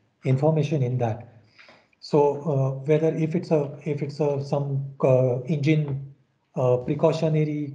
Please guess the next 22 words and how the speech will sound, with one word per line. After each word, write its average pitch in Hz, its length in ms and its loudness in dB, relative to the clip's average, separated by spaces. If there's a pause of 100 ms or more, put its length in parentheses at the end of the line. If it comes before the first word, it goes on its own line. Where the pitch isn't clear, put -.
(120)
cautionary 156 500 -2
sign 131 500 -2 (260)
which 139 180 -6
you 147 80 0
want 135 160 2
to 139 100 0
highlight, 113 440 -2 (320)
how 165 200 4
it 175 140 -2
will 160 80 -4
get 147 200 -2
highlighted 139 480 -2
on 127 140 -2
the 127 80 -6
screen. 113 420 -10 (500)
If 147 180 -2
you 160 80 4
want 151 200 4
to - 280 -6
play 156 200 4
music 143 400 2
controls, 117 440 -4